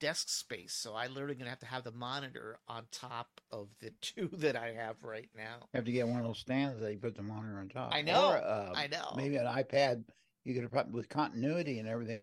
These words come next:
Speaker 2: you could probably use an iPad Pro.
Speaker 1: Yeah, yeah. Well, I've got an iPad Pro. That's what we're using right here, you know.
Speaker 2: Okay.
Speaker 1: But I've got this right, right now in front of me, but I'm actually needing a third monitor when I'm displaying something
Speaker 2: Oh, okay.
Speaker 1: else,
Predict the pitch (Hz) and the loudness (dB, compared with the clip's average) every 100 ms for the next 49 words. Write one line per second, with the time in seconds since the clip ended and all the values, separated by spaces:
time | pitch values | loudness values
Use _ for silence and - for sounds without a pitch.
0 | 117 117 110 110 127 120 113 107 107 - | -4 -4 -2 -2 -2 -2 -2 -2 -2 -2
1 | 110 92 - 131 127 - _ _ _ 131 | -2 -2 -2 -2 -4 -10 _ _ _ -2
2 | 127 110 - - _ - 113 101 - _ | 0 0 -6 -20 _ -8 -6 -6 -14 _
3 | 160 185 226 285 302 285 214 202 175 147 | 4 8 8 8 6 6 4 6 4 4
4 | - 127 117 139 185 165 165 165 165 160 | 0 0 0 -2 -2 -4 -6 -6 -6 -6
5 | 151 143 143 - 214 139 - _ - 131 | -2 -4 -4 -8 -6 -6 -8 _ -12 -8
6 | 120 127 - _ - - 123 147 143 160 | -6 -8 -14 _ -16 -8 0 6 6 6
7 | 165 156 160 151 - 156 147 - 147 147 | 4 4 2 -2 0 0 -2 -6 -8 -4
8 | 143 139 131 123 - 165 185 214 131 120 | -4 -4 -6 -6 -8 -6 -6 -4 -6 -8
9 | 120 135 127 - 156 185 180 - - 135 | -6 -6 -6 -4 -2 0 -2 -2 -6 -6
10 | 135 135 131 120 - 127 120 123 120 143 | -6 -6 -6 -8 -4 -2 -2 -4 -2 -2
11 | 156 127 117 117 117 117 113 107 - 139 | -4 -4 -6 -6 -8 -6 -6 -8 -8 -8
12 | - - 120 113 107 - 113 107 123 107 | -8 -8 -8 -6 -8 -10 -10 -8 -4 -2
13 | 107 - 104 101 _ _ 139 143 110 - | -4 -4 -8 -8 _ _ -2 -2 -2 -6
14 | - - | -8 -8